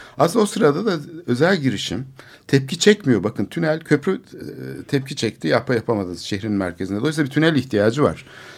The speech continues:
Şehrin merkezinde de bir tünel lazım. Yani üçüncü köprüyü gidiyorsunuz, ta kuzeye yapıyorsunuz.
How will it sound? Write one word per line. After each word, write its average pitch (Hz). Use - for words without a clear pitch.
Şehrin 120
merkezinde 123
de 160
bir 127
tünel 135
lazım. 123
Yani 98
üçüncü 107
köprüyü 110
gidiyorsunuz, 110
ta 113
kuzeye 113
yapıyorsunuz. 160